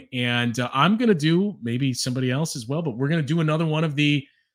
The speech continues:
uh, game previews for the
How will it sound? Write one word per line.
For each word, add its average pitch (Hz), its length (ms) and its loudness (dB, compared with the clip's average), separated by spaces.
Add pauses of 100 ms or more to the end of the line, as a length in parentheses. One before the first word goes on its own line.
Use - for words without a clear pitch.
(160)
uh, 123 160 0
game 127 260 2
previews 170 880 2
for 139 440 0
the 127 320 2